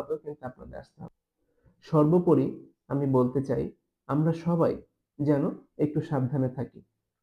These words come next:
সাবধানতা অবলম্বন করলে আমরা পারবো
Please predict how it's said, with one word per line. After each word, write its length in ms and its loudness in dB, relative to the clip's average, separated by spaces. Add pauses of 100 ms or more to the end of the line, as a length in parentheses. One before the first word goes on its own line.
(120)
সাবধানতা 540 0
অবলম্বন 480 4 (100)
করলে 260 0 (400)
আমরা 220 2 (120)
পারবো 280 2